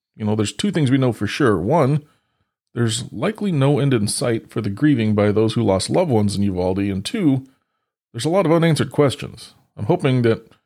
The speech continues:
even if you can't answer all those questions, you can at least help us understand what to look for in the weeks and months ahead. What's the, uh,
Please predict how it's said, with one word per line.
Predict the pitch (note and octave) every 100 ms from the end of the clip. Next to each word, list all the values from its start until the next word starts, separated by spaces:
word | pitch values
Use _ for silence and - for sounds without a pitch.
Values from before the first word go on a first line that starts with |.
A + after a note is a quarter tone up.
| _ _
even | - C#3
if | A#2+
you | B2+
can't | D3+ D#3 A#2+
answer | D3+ G#3 A#2+
all | G2
those | F#2+
questions, | - A2+ - G#2
you | G2
can | G2+ G3+
at | F#3+
least | A#2+ A#2+
help | B2+ C3
us | A#2 - -
understand | A#2+ A#2 B2+ A#2
what | A2+ A#2
to |
look | A#2 F3+
for | - G#2
in | G#2 G2
the | G2+
weeks | A#2 -
and | G#2
months | G#2 G#2 -
ahead. | G2 E3 B2 - - _ _ _ _ _ _ _ _
What's | D3+ -
the, | - G3 F#3+ F3+
uh, | F3